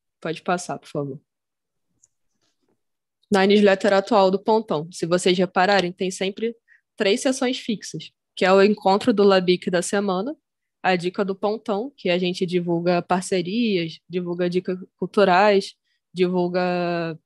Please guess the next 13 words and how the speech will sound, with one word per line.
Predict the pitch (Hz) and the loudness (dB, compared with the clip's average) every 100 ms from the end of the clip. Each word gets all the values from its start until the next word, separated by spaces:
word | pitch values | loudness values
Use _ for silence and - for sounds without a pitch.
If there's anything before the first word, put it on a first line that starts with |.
| _ _ _ _ | _ _ _ _
várias, | 185 190 302 285 - _ _ _ _ _ | -2 -2 -2 -6 -12 _ _ _ _ _
é, | 175 170 170 170 | -8 -6 -4 -4
várias | 170 185 269 | -2 -2 -2
questões | - 277 - 226 226 | -6 -10 -4 -4 -4
diferentes, | - 240 214 185 - 165 | -4 -2 -2 -4 -8 -12
assim, | 156 - 156 | -10 -10 -8
né? | 151 156 | -6 -8
Tipo, | - - 160 156 | -8 -2 0 0
dica | 156 170 | 0 -4
cultural, | 180 180 170 175 214 196 | -6 -4 0 2 4 4
dica | 170 175 170 | 0 -4 -4
de | 170 | -4
livro, | 165 202 226 196 190 | -2 0 0 0 -4